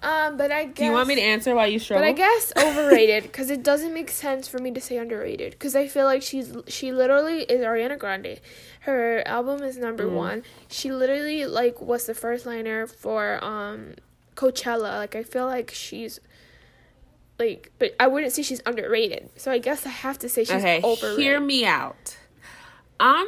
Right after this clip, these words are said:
Speaker 2: saying underrated, <laughs> which I know you just gave me all those reasons as to why, but I think she's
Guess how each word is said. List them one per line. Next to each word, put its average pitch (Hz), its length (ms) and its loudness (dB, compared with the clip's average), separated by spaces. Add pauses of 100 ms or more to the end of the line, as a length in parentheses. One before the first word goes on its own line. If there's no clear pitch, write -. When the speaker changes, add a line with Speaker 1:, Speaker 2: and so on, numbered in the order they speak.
Speaker 2:
saying 320 440 2
underrated, 247 800 2 (200)
<laughs> - 200 -20
which 381 320 0
I 233 140 4
know 220 160 0
you 262 160 2
just 269 160 -4
gave 254 100 0
me 240 80 0
all 208 160 4
those 202 220 0
reasons 202 420 -4
as 196 140 -4
to 190 140 -8
why, 180 480 0 (600)
but 254 160 2
I 294 200 6
think 403 220 0
she's 330 320 2